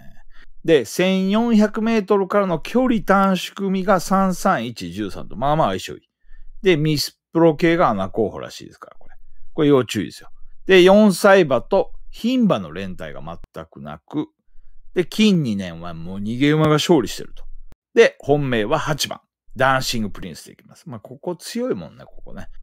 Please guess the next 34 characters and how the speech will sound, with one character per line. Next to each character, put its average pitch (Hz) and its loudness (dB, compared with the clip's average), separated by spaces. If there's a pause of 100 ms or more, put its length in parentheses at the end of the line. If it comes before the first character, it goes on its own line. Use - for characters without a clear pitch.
(140)
で、 180 6
五 175 6
番、 165 4 (240)
デ 131 -2
ザ 147 4
ー - -12
ト 131 -6
ス - -16
ト 104 -6
ー 60 -16
ム。 - -20 (240)
戸 170 -2
崎 107 -10
啓 90 -12
太 67 -20
さ - -20
ん。 - -20 (640)
で、 196 0
六 170 2
番 156 2
に 220 -4 (140)
ア 110 -4
ポ 117 -6
ロ 98 -6 (200)
ビ 95 -10
ビ。 - -20 (600)
で、 165 2
レ 127 2
シ - -6
プ 110 -10
ロ 101 -6
ケ - -12
ー - -16 (160)
ト。 - -20